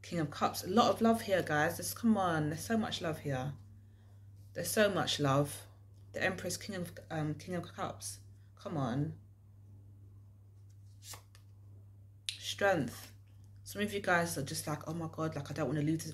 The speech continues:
lose this person. Like, I really love them." It's a mutual feeling.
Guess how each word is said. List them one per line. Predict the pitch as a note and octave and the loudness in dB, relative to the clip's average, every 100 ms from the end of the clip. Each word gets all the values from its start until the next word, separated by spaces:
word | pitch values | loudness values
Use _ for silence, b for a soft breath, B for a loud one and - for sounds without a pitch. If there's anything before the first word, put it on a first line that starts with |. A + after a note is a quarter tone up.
| - | 0
lose | D#3+ D#3+ | 0 0
this | C3+ | -4
person. | - E3 E3+ - C#3+ C3+ D3+ - | -6 -4 -4 -2 -2 0 -2 -4
Like, | C#3+ C#3 D3 | -6 -6 -4
I | |
really | D#3 D#3 | 0 2
love | C#3+ D#3+ - | 2 0 -2
them." | D3 C#3 C#3+ B B B B B B - - - - - - - - - - - - - - - - - - - - - - - - - - - - - - - - - - - - | 0 0 0 B B B B B B -20 -20 -20 -20 -20 -20 -20 -20 -20 -20 -20 -20 -20 -20 -20 -20 -20 -20 -20 -20 -20 -20 -20 -20 -20 -20 -20 -20 -20 -20 -20 -20 -20 -20 -20 -12
It's | D3 | -4
a | |
mutual | E3 G3+ - D3 | -2 -2 0 2
feeling. | C#3+ F3 F#3 D3+ C#3 D3 | 2 0 0 2 2 0